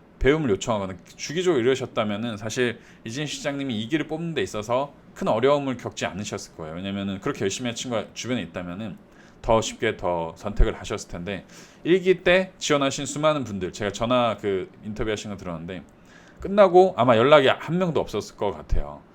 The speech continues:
또는 있어도 더 적극적이지 못하셨기 때문에, 어, 이 기 때 뽑는 걸 권한을 저한테 주셨던 것 같은데,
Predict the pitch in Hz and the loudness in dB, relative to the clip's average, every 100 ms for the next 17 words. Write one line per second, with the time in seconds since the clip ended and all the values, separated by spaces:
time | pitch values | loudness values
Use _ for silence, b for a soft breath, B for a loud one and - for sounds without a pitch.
0 | - 117 117 101 - 110 127 160 165 B | -14 -8 -6 -6 -4 0 2 0 -4 B
1 | B - 117 110 92 - 113 101 85 - | B -12 -10 -10 -12 -6 -4 -4 -4 0
2 | 101 101 95 - 110 95 101 95 - B | 0 -2 -12 -8 -6 -6 -6 -8 -10 B
3 | B B 85 85 85 95 110 117 107 110 | B B -8 -6 -6 -6 -6 -8 -6 -6
4 | 110 143 143 123 123 113 101 98 92 92 | -4 -6 -6 -4 -4 -4 -4 -4 -6 -10
5 | 85 82 - 98 - 92 82 - 82 90 | -12 -12 -8 -8 -8 -10 -10 -12 -12 -10
6 | 87 | -10